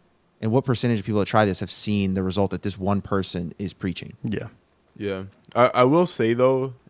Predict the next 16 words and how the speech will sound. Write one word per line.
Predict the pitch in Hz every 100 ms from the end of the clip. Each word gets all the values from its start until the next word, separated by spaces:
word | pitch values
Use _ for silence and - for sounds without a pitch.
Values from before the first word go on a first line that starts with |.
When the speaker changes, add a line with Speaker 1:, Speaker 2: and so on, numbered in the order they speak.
| _ _
Speaker 3:
speaking | - - - 113 127 117
about | 107 98 90 90
dunking | 98 101 110
specifically, | - 98 101 101 110 110 120 _ _ _ _ _ _
and | 110 107 107 101 95 92 98 _ _
you | 95 104
can | 110 120 113 107 98 90 _ _ _
take | 120 110
this | 107 -
point | - 104 95
to | 107
whatever | 98 101 92
sport | - - 98 98 -
that | 101 87
you | 95
play, | - 95 101